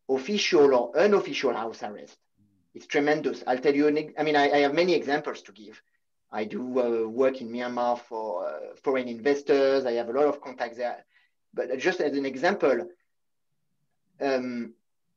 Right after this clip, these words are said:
I know of a very powerful tycoon, extremely powerful tycoon, who basically cannot leave the country, does not trust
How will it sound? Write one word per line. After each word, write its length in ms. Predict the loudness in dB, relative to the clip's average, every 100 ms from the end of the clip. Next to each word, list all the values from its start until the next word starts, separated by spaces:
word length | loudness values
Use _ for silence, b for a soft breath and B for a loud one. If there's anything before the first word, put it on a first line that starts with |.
| -20 _
I 100 | -4
know 200 | 2 4
of 80 | 4
a 60 | 4
very 280 | 4 4 4
powerful 560 | 4 4 4 0 0 -2
tycoon, 460 | 0 0 0 -8 -8 _ _ _ _ _ _
extremely 360 | -2 2 2 2
powerful 320 | 0 0 -6
tycoon, 360 | -8 -12 -16 -20 _ _ _ _ _ _ _ _ _ _ _ _ _ _ _ -2
who 160 | 0
basically 540 | 4 4 2 -2 -4 -2
cannot 380 | -2 2 2 2
leave 180 | -2
the 80 | -4
country, 460 | -6 -8 -10 -16 -20 _ _ _ _ _ _ _ _ _ _ _ _ _ _ _ _ -4
does 240 | 2 2 4
not 220 | 2 2
trust 520 | 4 6 4 0